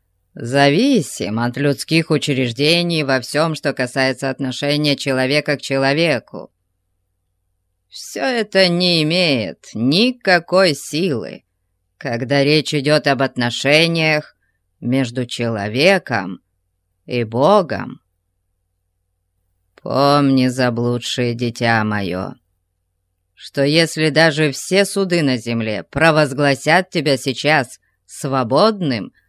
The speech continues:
от принятого тобой обета, твоя собственная совесть никогда не сможет освободить тебя.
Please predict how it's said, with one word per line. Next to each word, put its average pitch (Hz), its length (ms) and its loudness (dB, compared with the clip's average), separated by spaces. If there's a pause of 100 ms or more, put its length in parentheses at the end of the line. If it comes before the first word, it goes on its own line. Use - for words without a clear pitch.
(200)
от 127 260 0
принятого 127 720 2
тобой 123 480 2
обета, 120 600 0 (1300)
твоя 113 460 -2
собственная 120 1000 0
совесть 127 960 2 (640)
никогда 143 1080 0
не 131 180 2
сможет 120 500 -4
освободить 117 760 -6
тебя. 95 380 -12